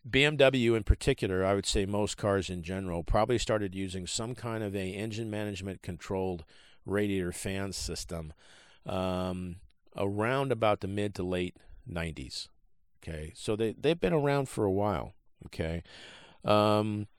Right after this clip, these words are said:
you know, and, and obviously, um, just kinda reading my notes here.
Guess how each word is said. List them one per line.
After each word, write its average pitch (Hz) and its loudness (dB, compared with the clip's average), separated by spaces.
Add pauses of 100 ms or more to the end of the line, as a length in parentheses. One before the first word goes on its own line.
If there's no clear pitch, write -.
(560)
you 127 4
know, 117 6
and, 120 4
and 123 6
obviously, 127 4 (160)
um, 95 0 (960)
just - -14
kinda 73 -6
reading 85 -4
my 78 -6
notes 85 -6
here. 78 -6